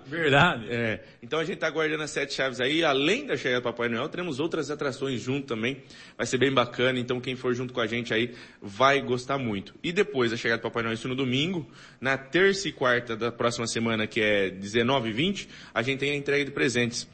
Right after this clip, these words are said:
Speaker 2: para as crianças da rede do município de Boracéia.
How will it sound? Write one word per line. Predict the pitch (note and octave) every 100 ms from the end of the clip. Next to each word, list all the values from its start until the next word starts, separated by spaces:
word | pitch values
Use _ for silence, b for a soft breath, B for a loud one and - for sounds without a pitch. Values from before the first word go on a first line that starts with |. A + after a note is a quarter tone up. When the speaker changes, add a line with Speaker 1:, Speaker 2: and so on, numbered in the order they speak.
| - -
Speaker 2:
para | B2 B2 A2+
as | -
crianças | C3 B2+ B2+ A#2+
da | A#2+
rede | A#2+ A#2
do | A#2+
município | A#2 G#2+ A2
de | G#2
Boracéia. | A2+ G#2+ - A2 C3 C#3